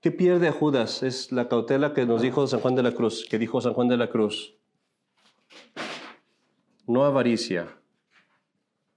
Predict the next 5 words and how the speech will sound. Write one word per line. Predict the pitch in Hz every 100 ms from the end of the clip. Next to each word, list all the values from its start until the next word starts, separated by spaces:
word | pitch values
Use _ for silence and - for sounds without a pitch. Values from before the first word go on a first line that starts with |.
| _ _ _ _ _ _ _ _ _ _ - _ _ _ _ - _ _ _ - - _
¿Por | - 123
qué | 156
se | 185
perdió | 170 147 170
Judas? | 185 170 107 -